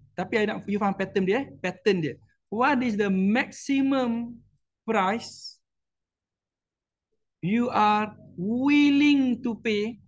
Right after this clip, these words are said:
to get," I tulis P I tau, "perfect information"? What is the maximum price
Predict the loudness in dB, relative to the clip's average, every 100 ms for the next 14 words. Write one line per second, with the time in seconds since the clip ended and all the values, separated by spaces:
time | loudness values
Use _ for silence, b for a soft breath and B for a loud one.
0 | _ _ _ _ _ _ _ _ _ _
1 | _ _ _ _ _ _ _ _ _ _
2 | _ _ _ _ _ _ _ _ _ _
3 | _ _ _ _ _ _ _ -8 -6 -2
4 | -2 -4 -8 -20 -20 _ _ _ _ _
5 | _ _ _ _ _ _ _ -10 -6 -4
6 | -4 -2 0 0 0 -2 -4 -10 -20 -20
7 | _ -4 -2 -4 -4 -4 -8 -8 -10 -14
8 | -20 -20 -20 _ _ _ _ _ _ _
9 | _ _ _ _ _ _ _ _ _ -4
10 | -2 -2 -2 -2 -2 -4 -2 0 0 -2
11 | -2 -2 -2 -8